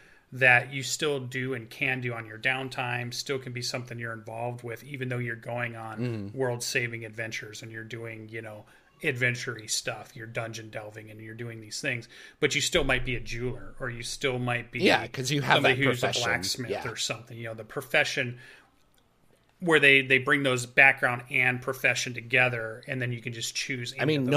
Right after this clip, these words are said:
Speaker 2: noble
Speaker 1: guys.
Speaker 2: is a great one because, like, you're, you're
Speaker 1: Yeah.
Speaker 2: still a noble, you know?
Speaker 1: You're still a
Speaker 2: Or
Speaker 1: noble, yeah.
Speaker 2: unless your house is gone or something, but then it's like, well,
Speaker 1: The tragic
Speaker 2: I was a
Speaker 1: noble.
Speaker 2: noble, and now it's tragic and awesome, so.
Speaker 1: <laughs> Yeah, yeah,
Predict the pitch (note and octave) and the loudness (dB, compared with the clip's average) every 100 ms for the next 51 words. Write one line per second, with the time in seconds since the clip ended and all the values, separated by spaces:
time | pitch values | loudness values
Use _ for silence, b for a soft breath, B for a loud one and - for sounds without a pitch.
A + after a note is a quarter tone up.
0 | F3 F3+ C3 A2+ G#2+ G#2+ G#2+ D2+ C#2 F2+ | 6 8 6 4 0 0 0 -2 -10 -8
1 | A#2 A2+ A2 G#2+ G2+ - B2 A2+ F#2+ B2+ | -4 -2 0 0 -2 2 4 4 4 2
2 | - E3+ G2+ G#2+ B2 - - _ - G2 | 6 6 6 4 2 0 -12 _ -10 -6
3 | E2 - C3+ B2 - A#2 A2+ F#2+ G2 - | -6 -8 -6 -4 -4 0 0 2 -2 0
4 | D3 E3+ C#3 B2+ A2+ - - A#2 A#2 - | 2 4 4 2 0 -2 -2 2 2 0
5 | F#2+ - A2 G#2+ F2 F#2+ D2 E2+ F#2 F2+ | -4 0 2 2 -2 -4 -6 -6 -4 -6
6 | D2+ G2 G2 - F#2+ F2 A2 G#2 F2+ - | -4 -6 -4 -2 -2 -2 0 2 2 -2
7 | - B2+ - D3 F3+ B2 B2 A2+ D#3 E3 | -8 -2 6 8 8 8 6 8 6 6
8 | A#2 G2 F#2 G2+ A#2+ G#2 A2 A2+ - - | 4 2 4 6 6 4 2 2 0 -4
9 | F#2 - G2+ F#2+ G#2+ D3 G3 F#3 G#3+ F#3+ | -4 -4 -6 -8 -10 -12 -12 -10 -8 -10
10 | - - - A2 | -12 -16 -14 -14